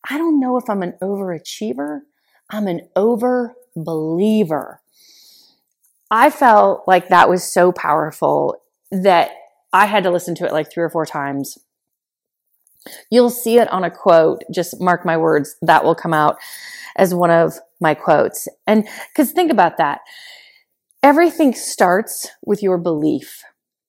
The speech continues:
Your belief in who you are, your belief in your God-given talents, your abilities, your belief in your position, your belief in your team and your company, right? Ju-, just straight belief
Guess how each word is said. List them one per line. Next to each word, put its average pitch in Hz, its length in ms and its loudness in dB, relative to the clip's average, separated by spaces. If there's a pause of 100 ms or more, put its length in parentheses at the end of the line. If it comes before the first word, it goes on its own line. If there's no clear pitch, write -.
(120)
Your 247 220 6
belief 220 460 2
in 196 160 -2
who 180 220 -2
you 240 260 2
are, 208 340 2 (240)
your 233 180 6
belief 208 600 2
in 180 100 -4
your 156 220 -4
God-given 202 720 0
talents, 220 560 -4
your 185 160 -2
abilities, 196 600 2 (360)
your 214 120 2
belief 202 480 0
in 180 140 -4
your 156 100 -6
position, 208 720 0 (260)
your 196 140 2
belief 196 600 0
in 185 180 -4
your 165 120 -2
team 233 520 2
and 160 100 -4
your - 120 -8
company, 214 680 -4 (360)
right? 240 320 2
Ju-, 262 300 0
just - 400 -4
straight - 840 -2
belief 208 800 2